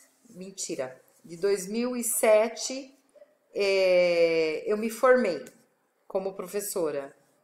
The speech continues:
né? No, no dia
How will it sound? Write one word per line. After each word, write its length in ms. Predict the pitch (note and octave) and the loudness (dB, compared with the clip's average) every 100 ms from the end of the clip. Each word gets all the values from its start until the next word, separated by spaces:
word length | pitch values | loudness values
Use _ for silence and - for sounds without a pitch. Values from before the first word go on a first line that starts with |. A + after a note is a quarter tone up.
| _ _ _ _ | _ _ _ _
né? 400 | D#3+ G3 C4 - _ _ _ _ | -6 -6 -6 -14 _ _ _ _
No, 1300 | F#3+ G#3 G#3 G3+ G3 F#3 F3+ F3 E3+ E3 D#3 D#3 D#3+ - _ _ _ _ | -4 -2 0 0 -2 -2 -2 -2 -2 -2 -4 -6 -10 -16 _ _ _ _
no 340 | E3 G3 G3 | -16 -12 -12
dia 800 | F3 - G#3+ A3+ A3 G#3 G#3 G#3 | -10 -8 -6 0 2 4 0 -6